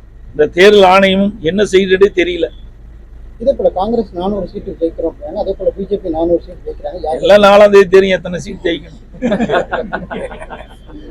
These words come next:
Speaker 1: அது வரைக்கும் அவர்களும் சொல்லிட்டு தான் இருப்பாங்க.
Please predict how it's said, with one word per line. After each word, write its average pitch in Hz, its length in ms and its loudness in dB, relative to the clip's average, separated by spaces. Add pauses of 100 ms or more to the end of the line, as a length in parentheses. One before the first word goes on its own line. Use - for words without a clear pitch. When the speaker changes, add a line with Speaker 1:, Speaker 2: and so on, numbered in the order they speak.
(600)
Speaker 1:
அது 175 180 0
வரைக்கும் 196 280 6
அவர்களும் 190 280 6
சொல்லிட்டு 185 400 0
தான் - 0 -
இருப்பாங்க. 156 480 -2